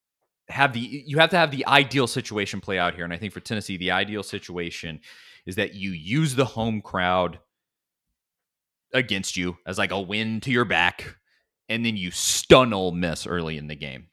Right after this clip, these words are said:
where you, you go up seventeen zero, like, really quickly. And then they're just on their heels for the rest of the game, trying to fight back, trying to fight back. Like, you make, you force Corral to throw the ball, you know,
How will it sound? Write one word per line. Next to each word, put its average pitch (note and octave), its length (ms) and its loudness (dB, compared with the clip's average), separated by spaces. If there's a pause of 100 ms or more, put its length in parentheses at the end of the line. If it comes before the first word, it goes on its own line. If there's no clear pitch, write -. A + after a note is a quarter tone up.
(200)
where A#2 160 -2
you, G#2 280 -2
you F2+ 200 -10
go C3+ 240 2
up A#2 120 0
seventeen G2 440 0
zero, D2+ 380 -8
like, E2 140 -10 (200)
really A2+ 260 2
quickly. D#2 460 -8 (800)
And F#2+ 300 -2
then G2+ 600 2
they're A#2 240 4
just F#2+ 260 -8
on G2 180 -4
their E2+ 140 -4
heels E2+ 400 -6
for - 120 -8
the E2+ 100 -2
rest F2 260 0
of E2+ 60 -6
the E2+ 60 -2
game, E2+ 240 0
trying F2 200 -12
to E2 40 -12
fight G2 300 -4
back, F2 240 -2
trying F#2 160 -4
to - 40 -8
fight F2+ 200 0
back. F2 140 -2
Like, G2+ 180 -8
you G2+ 80 -6
make, A2 300 0 (400)
you F2+ 100 -8
force D3 500 6
Corral F#2+ 760 4 (240)
to G#2 100 -8
throw G2+ 260 0
the F2 100 -2
ball, D#2 520 -2 (280)
you F2+ 220 -4
know, D#2 240 -6